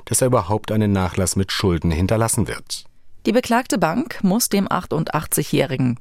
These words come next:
Speaker 2: nicht nur eine Kreditkarte ausstellen, sondern wegen Diskriminierung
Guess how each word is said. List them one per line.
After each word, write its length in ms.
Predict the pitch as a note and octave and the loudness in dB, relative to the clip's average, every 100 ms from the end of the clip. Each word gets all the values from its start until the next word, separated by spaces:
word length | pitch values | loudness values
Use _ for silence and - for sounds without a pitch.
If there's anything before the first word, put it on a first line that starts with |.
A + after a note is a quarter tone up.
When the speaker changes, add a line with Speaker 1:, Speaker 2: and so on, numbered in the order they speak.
| - | 2
Speaker 2:
nicht 360 | D3+ G#3+ - | 2 2 0
nur 180 | F3 D#3 | 0 2
eine 260 | A#2+ C3 B2+ | 2 2 0
Kreditkarte 840 | - A2+ B3+ - - D3 - B2 | -2 -2 -2 -4 -2 -2 0 -2
ausstellen, 580 | A#2 A#2+ - B2 D#3 A3+ - - - - | 0 0 0 2 2 0 -2 -16 -12 -2
sondern 540 | - C3+ C#3+ G#3 A#3 | 2 4 4 4 4
wegen 220 | F#3+ F#3 | 4 4
Diskriminierung 1000 | E3 D3 - B2+ A2+ A#2+ C3+ B2+ B2+ | 2 -2 -2 0 2 2 2 2 0